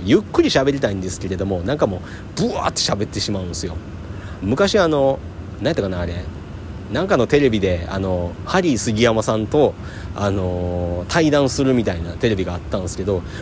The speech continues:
僕多分初めて自分が出たそういうメディアのやつを自分で見直した時に衝撃受けたのが、俺めちゃくちゃ早口なんやなっていうのと、むっちゃ首振りながら喋るんやなっていうのと、あと、あの、本当にクレヨンしんちゃんみたいな膨れっ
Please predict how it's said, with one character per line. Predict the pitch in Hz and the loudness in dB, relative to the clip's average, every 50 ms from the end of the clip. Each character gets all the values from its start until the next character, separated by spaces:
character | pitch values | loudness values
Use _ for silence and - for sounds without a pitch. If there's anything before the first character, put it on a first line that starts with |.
| - | 2
僕 | - 135 - | 2 4 4
多 | 226 202 | 4 2
分 | 120 - | 2 0
初 | - - - 214 226 247 277 294 294 | -2 0 0 2 4 4 6 6 6
め | 277 254 | 6 6
て | 196 226 196 | 6 4 2
自 | 143 123 127 123 | 2 2 0 2
分 | 131 139 139 139 139 139 | 4 4 4 6 6 6
が | 139 135 135 | 6 4 4
出 | 117 139 165 | 2 0 0
た | - 120 | 0 0
そ | 104 - 117 | 2 2 4
う | 120 | 4
い | 120 | 4
う | 117 | 4
メ | 117 131 139 | 4 4 4
デ | 139 151 | 4 4
ィ | 151 147 | 4 4
ア | |
の | 147 147 | 4 4
や | 147 135 | 2 2
つ | - 117 | 0 -2
を | 101 | -2
自 | 92 98 107 | 0 0 0
分 | 107 127 127 127 | 0 2 2 4
で | 131 127 | 4 4
見 | 135 147 | 4 6
直 | 165 175 170 156 | 6 6 4 4
し | - | 2
た | - 101 | 0 0
時 | - 98 98 | 0 -2 -4
に | 101 92 | -4 -4
衝 | - - 160 165 151 | 0 2 2 4 4
撃 | 160 156 151 151 | 4 2 2 2
受 | 113 101 | 0 0
け | - 127 | -2 0
た | - 135 127 | 0 0 0
の | 98 92 | 0 0
が、 | 107 120 104 95 87 - - - - - - - - - - - - - - - - - | 0 0 0 0 -2 -6 -10 -12 -12 -12 -12 -12 -12 -12 -12 -12 -12 -12 -12 -10 -4 0
俺 | 120 143 196 | 2 4 4
め | 139 117 120 120 | 4 4 2 2
ち | - - 247 | 2 2 2
ゃ | 254 | 2
く | - - | 2 2
ち | - 277 | 2 2
ゃ | |
早 | - - 294 302 277 | 2 0 -4 -4 -4
口 | - - - 127 | -6 -6 -4 -4
な | 110 98 90 | -4 -4 -4
ん | 87 | -6
や | 87 85 | -8 -8
な | 85 92 92 | -6 -6 -6
っ | |
て | - - - 92 | -6 -6 -6 -6
い | 92 | -6
う | 85 | -4
の | 85 | -4
と、 | 85 92 85 - - - - - - | -4 -4 -6 -6 -8 -10 -10 -8 -2
む | 98 110 147 190 | 2 4 4 4
っ | 196 - | 4 2
ち | - - 277 | 0 2 2
ゃ | 262 | 2
首 | - 277 269 277 | 4 4 4 4
振 | 247 254 254 | 4 4 4
り | 247 | 4
な | 262 254 240 | 4 4 4
が | 233 220 | 4 2
ら | 214 | 2
喋 | - - 214 196 220 226 | 2 2 2 4 4 2
る | 208 208 | 2 2
ん | 160 | 0
や | 110 90 92 | 0 0 -2
な | 104 117 | -4 -4
っ | |
て | - - 101 | -4 -6 -6
い | 95 101 98 | -6 -4 -4
う | 98 | -4
の | 92 87 | -4 -4
と、 | 87 - 104 95 85 - - - - - - - - - - - | -2 0 2 2 0 -2 -8 -12 -12 -12 -12 -12 -12 -14 -8 -6
あ | 98 - | -4 0
と、 | - 160 135 | 0 2 2
あ | 117 | 2
の、 | 113 107 | 0 0
本 | 95 208 247 254 - | 2 2 2 2 2
当 | - 277 | 2 2
に | 254 220 | 2 2
ク | - 226 | 4 4
レ | 233 233 | 6 6
ヨ | 233 233 | 6 4
ン | 226 | 4
し | 208 247 | 2 2
ん | 226 | 2
ち | 160 151 | 2 2
ゃ | 117 | 2
ん | 110 | 2
み | 101 | 2
た | 110 | 0
い | 104 | -2
な | 95 | -2
膨 | 92 127 120 127 131 | -2 -4 -2 0 2
れ | 120 | 2
っ | 117 | 2